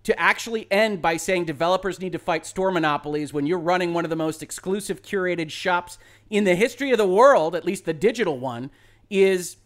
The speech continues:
let's just call it hyperbolic.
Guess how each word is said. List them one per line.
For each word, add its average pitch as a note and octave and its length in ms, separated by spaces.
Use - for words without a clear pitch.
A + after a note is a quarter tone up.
let's C4 280
just - 280
call F3+ 300
it - 180
hyperbolic. B2 840